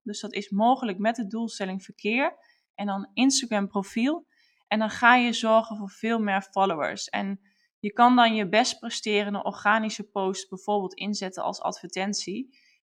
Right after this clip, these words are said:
En dan ervoor zorgen dat je Instagram-account er goed uitziet, zodat mensen je ook willen volgen natuurlijk. Dat is ook heel belangrijk. En dat je bio er goed uitziet.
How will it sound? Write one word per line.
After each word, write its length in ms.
En 100
dan 100
ervoor 280
zorgen 340
dat 180
je 260
Instagram-account 880
er 160
goed 260
uitziet, 460
zodat 200
mensen 360
je 60
ook 140
willen 200
volgen 440
natuurlijk. 480
Dat 100
is 100
ook 100
heel 160
belangrijk. 560
En 60
dat 160
je 180
bio 500
er 180
goed 220
uitziet. 680